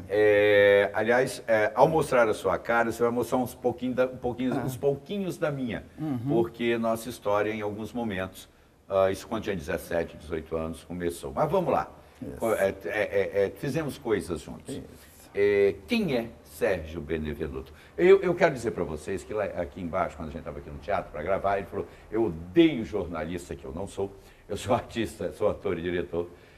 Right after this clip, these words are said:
Speaker 1: e apresentador." E ele falou, "Não gosto que as pessoas me perguntem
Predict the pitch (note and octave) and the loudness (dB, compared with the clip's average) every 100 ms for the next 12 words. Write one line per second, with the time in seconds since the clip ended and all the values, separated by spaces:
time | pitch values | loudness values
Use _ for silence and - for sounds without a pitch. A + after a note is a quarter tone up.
0 | - G#2 G#2 G#2+ F#2+ E2+ E2+ F2 E2 F2+ | -10 -2 0 0 -4 -4 -4 -4 -4 -6
1 | - - - - _ E3+ E3 D#3+ D#3 D3+ | -8 -16 -20 -20 _ 4 4 4 0 -2
2 | F3+ D#3 D3+ E3+ D3 D3+ D#3 D3+ C3+ B2+ | 0 0 -2 -2 -4 -4 -4 -4 -4 -2
3 | D3 | -2